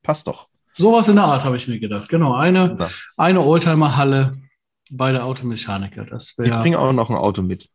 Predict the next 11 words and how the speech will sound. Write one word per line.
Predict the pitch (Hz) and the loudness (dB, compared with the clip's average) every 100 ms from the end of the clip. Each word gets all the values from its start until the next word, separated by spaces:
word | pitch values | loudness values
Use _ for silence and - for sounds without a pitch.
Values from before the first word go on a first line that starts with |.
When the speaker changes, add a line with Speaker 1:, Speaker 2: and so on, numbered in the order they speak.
| _ _ _ - | _ _ _ -6
Speaker 2:
wär, | 123 | -4
glaub | 123 123 117 | -2 -2 -2
ich, | 110 123 | -2 -4
noch | 117 | -6
mal | 113 107 104 | -4 -6 -6
was, | 107 - - - - | -8 -8 -8 -12 -12
was, | 110 110 - | -12 -12 -12
was | 110 | -10
ich | 110 - | -10 -8
ganz | 110 104 - - - _ - - - - _ _ | -6 -6 -8 -12 -14 _ -20 -20 -20 -20 _ _
schön, | - - 160 160 160 - | -12 -2 2 2 0 -8